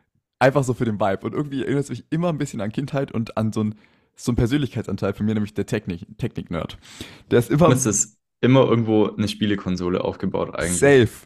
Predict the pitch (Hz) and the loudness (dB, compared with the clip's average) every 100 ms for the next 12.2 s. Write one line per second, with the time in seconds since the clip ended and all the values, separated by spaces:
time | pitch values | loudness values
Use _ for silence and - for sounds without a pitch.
0 | - - 143 123 143 165 156 131 127 135 | -20 -2 0 4 4 4 2 0 -4 0
1 | 151 - - 143 127 127 139 - 123 101 | 2 2 2 2 2 0 -2 -2 2 2
2 | 135 127 139 139 120 104 107 110 107 110 | 2 -2 -2 -4 -2 -2 -2 -4 -4 -6
3 | 110 - 127 113 117 113 104 107 117 104 | -6 -2 -2 0 -2 -4 -6 -8 -6 -4
4 | 90 92 - 95 - 120 - 117 151 110 | -2 -6 -8 -10 -8 -8 -6 -4 2 4
5 | 113 147 120 117 120 120 113 - 110 104 | 6 4 6 4 2 0 -2 2 0 -2
6 | 208 _ 151 156 160 151 147 160 127 147 | -12 _ 2 4 2 0 2 2 2 0
7 | 127 139 143 - 123 117 117 123 - 117 | 0 2 0 2 2 2 2 0 -4 -4
8 | - 156 - - - - - 127 - - | -2 -2 -4 -20 -20 -20 -8 -8 -6 -4
9 | 147 139 123 135 120 113 110 107 101 104 | -4 0 0 0 -2 -2 -2 -4 -4 -6
10 | 117 127 - 160 143 147 - 117 - - | -8 -12 -4 0 2 0 0 -4 -4 -18
11 | - - 101 - 110 110 - 110 - 92 | -12 -2 -2 0 -6 -6 -6 -8 -4 0
12 | 101 98 | 0 0